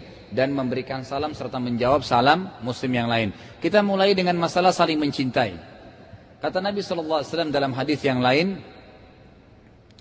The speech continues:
"Tidak akan beriman," dalam hadis riwayat Muslim, "tidak akan beriman seseorang di antara kalian sampai dia mencintai untuk saudaranya muslim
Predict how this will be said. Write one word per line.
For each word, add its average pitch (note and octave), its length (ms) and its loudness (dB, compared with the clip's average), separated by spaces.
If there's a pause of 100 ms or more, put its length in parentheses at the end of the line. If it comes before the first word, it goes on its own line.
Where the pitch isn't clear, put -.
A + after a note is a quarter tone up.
(600)
"Tidak F#3+ 300 4 (100)
akan F#3 240 0
beriman," D#3+ 560 2
dalam C#3 160 4
hadis C#3 240 -4
riwayat C#3 240 -2
Muslim, D3+ 480 -8 (320)
"tidak F#3 400 -2
akan E3+ 240 -2
beriman D#3 480 -2
seseorang D3 400 0
di C#3 80 2
antara C3 320 0
kalian C#3+ 320 -2
sampai D3+ 800 -4 (320)
dia D3+ 320 -4
mencintai D#3 1040 -6
untuk D3 400 -4
saudaranya D3 880 -2
muslim D3 560 -4